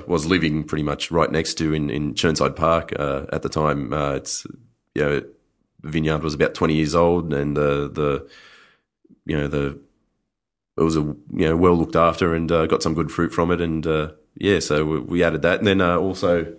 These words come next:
started making a few other wines that year because, uh, we were sort of lucky enough to stumble across Naked Wines, um, and they're, they're an online retailer, but they, they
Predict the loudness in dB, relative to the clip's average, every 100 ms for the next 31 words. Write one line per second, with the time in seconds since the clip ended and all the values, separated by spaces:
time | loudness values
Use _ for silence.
0 | -16 -2 0 2 0 -2 -4 0 4 4
1 | 4 4 4 2 2 0 0 -2 -2 2
2 | 0 0 -4 -4 -2 2 0 0 -4 -2
3 | 0 0 0 -2 -4 -4 -6 -2 -2 -2
4 | -4 -4 -4 -2 -2 -2 -4 -2 -2 -4
5 | -10 _ _ _ _ _ _ _ _ -4
6 | -2 -2 -4 -8 -14 _ _ _ -4 0
7 | 0 0 -4 -10 -2 2 2 -2 -12 -14
8 | -2 0 0 -2 0 2 2 2 2 2
9 | 0 0 0 0 -2 0 0 0 -6 -18
10 | _ -6 -2 -2 -2 -6 -10